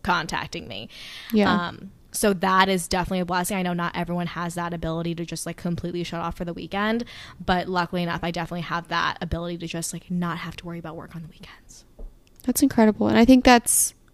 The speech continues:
Speaker 2: awesome that you've found those things that are non-negotiables for you and have already started incorporating them in your life. Um, would you say, I know this is a lot of questions <laughs> about your work,
Speaker 1: No,
Speaker 2: but
Speaker 1: I
Speaker 2: would you
Speaker 1: love
Speaker 2: s-,
Speaker 1: it.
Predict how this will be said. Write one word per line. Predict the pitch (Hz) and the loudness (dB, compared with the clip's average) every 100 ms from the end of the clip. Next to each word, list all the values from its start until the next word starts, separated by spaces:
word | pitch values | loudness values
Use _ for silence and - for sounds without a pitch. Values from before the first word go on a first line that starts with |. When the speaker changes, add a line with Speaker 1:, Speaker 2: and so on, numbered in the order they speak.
| - | 4
Speaker 2:
awesome | 214 233 254 | 6 8 6
that | 240 | 6
you've | 220 208 | 6 4
found | - 208 208 220 | 6 8 10 10
those | 208 | 8
things | - 208 202 | 8 6 8
that | 208 | 6
are | 202 | 6
non-negotiables | 196 196 196 196 196 - 208 | 4 4 6 6 4 4 2
for | - 208 208 | 4 6 6
you | 196 196 220 | 6 8 8
and | 202 | 8
have | 202 | 6
already | 190 202 202 | 6 4 4
started | - 202 196 | 4 2 2
incorporating | 190 - 190 - 220 233 | -2 0 0 4 6 8
them | 240 | 8
in | 247 | 8
your | 254 | 8
life. | 254 254 262 - - - - - - - | 6 6 4 2 -12 -14 -14 -16 -14 4
Um, | 226 208 202 208 214 - - - - - | 8 8 6 0 -2 -8 -20 -20 -20 6
would | 247 247 277 | 10 10 12
you | 294 | 10
say, | - 254 220 190 | 10 10 10 10
I | 220 | 10
know | 220 | 10
this | 220 | 10
is | - | 10
a | 240 | 10
lot | 196 | 8
of | - | 8
questions | 202 - 214 | 6 8 10
<laughs> | |
about | 208 220 - | 12 10 10
your | 202 | 8
work, | 196 240 | 8 8
Speaker 1:
No, | 254 311 | 8 12
Speaker 2:
but | 339 240 | 12 12
Speaker 1:
I | |
Speaker 2:
would | 220 | 12
you | 294 | 12
Speaker 1:
love | 294 | 12
Speaker 2:
s-, | - - | 10 8
Speaker 1:
it. | - | 8